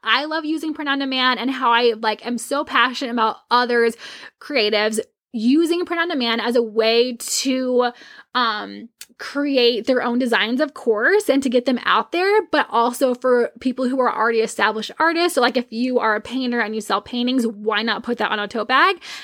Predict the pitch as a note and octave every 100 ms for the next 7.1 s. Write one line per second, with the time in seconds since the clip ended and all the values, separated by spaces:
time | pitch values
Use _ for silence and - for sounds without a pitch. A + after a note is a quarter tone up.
0 | - B3+ B3+ A#3+ - - D#4 D#4+ C#4 B3
1 | - A3+ F#3+ G3 - - - - - -
2 | C#4+ D#4 F4 G#4+ G#4 C4+ D4+ D4+ D#4 D4
3 | C#4 C4 C4 A3+ B3 G3 G#3+ C#4 D#4 E4+
4 | C#4 A3 B3+ D#4 D4 D4 C4+ C4+ B3+ A#3
5 | A#3+ A3 - C4+ B3 B3+ B3 - A#3+ A3+
6 | A3+ - G#3+ G#3 G3+ A3 G3 F3+ A3+ E4+